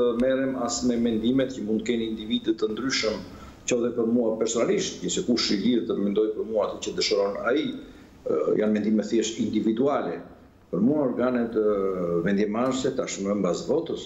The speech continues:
që dha antarësia e partisë, e cila është determinuese, janë kryesia e partisë, kryetari i partisë padyshim, dhe këshilli kombëtar. Këto janë organe statuore, kështu është statuti i Partisë Demokratike, këto janë dhe organe të cilat, ë, deklarohen qashtësisht të tilla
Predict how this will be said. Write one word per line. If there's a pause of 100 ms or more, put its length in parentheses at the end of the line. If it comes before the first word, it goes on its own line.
që
dha
antarësia
e
partisë,
e
cila
është
determinuese, (500)
janë
kryesia
e
partisë, (680)
kryetari
i
partisë
padyshim, (600)
dhe
këshilli
kombëtar.
Këto
janë
organe
statuore, (320)
kështu
është
statuti
i
Partisë
Demokratike, (480)
këto
janë
dhe
organe
të
cilat,
ë,
deklarohen
qashtësisht
të
tilla